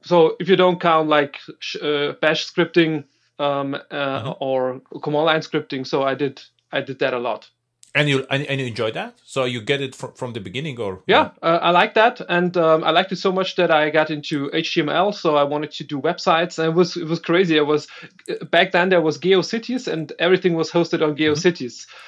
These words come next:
Speaker 1: And, uh, you, this was, was really fun because you could get a, a free web space, and you could ha-, have an F T P, uh, client and, and upload your H T M L files. So this was very basic and was fun. And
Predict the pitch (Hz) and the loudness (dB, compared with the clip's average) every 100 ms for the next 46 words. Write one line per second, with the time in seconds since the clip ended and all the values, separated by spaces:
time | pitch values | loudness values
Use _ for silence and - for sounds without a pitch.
0 | - - - 139 139 139 135 131 131 147 | -20 -12 -2 0 0 0 -2 0 0 2
1 | 175 160 139 185 - 170 156 226 294 - | 0 -2 -4 -4 -2 -4 -2 0 0 0
2 | 190 202 180 185 175 175 180 165 156 160 | -2 0 -2 0 -2 -4 -4 -2 0 0
3 | 156 147 147 151 - 170 165 151 - - | 0 -4 -4 -6 0 2 2 0 -4 -14
4 | - 180 - 190 185 185 156 156 170 143 | -8 -8 2 4 4 2 -4 -4 -6 -4
5 | 143 147 139 139 139 147 - 165 185 190 | 0 0 0 -4 -2 -4 -2 -4 0 0
6 | 190 _ - - - 156 156 151 147 147 | -2 _ -20 -18 -2 4 6 6 2 2
7 | 165 160 165 160 147 143 151 143 139 - | 2 4 2 -2 -6 -8 -8 -6 -4 -4
8 | 160 170 156 147 143 143 151 - 160 143 | 2 4 4 2 0 0 -2 -2 -2 2
9 | 165 170 156 151 147 - 147 135 147 156 | 0 4 4 6 2 0 0 0 -4 -6
10 | 135 143 147 135 160 165 165 156 151 139 | 2 2 2 2 2 2 -2 -2 -4 -2
11 | 160 - 180 147 139 139 139 | -2 0 0 2 -2 -2 -6